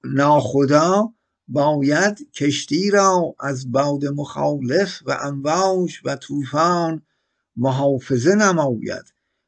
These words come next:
ولی اگر به قضا و قدر در طوفان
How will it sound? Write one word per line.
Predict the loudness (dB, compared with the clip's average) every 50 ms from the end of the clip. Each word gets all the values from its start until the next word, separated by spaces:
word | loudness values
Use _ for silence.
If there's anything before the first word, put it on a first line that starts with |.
| _ -6
ولی | -2 2 2 2 4 2 0 -2 -2
اگر | -4 -6 -4 -2 -2 -2 -2 -2 -4
به | -4 -4 -6
قضا | -4 -4 -4 -4 -2 -2 0 0 0
و | 0 -2 -2 -2 -2 -2 -2 -2
قدر | -4 -2 -2 0 0 2 2 0
در | 0 -2 -2 -4 -4 -4
طوفان | -6 -10 -10 -6 -6 -6 -6 -6 -4 -2 -2 -2 -2 -2 -4 -6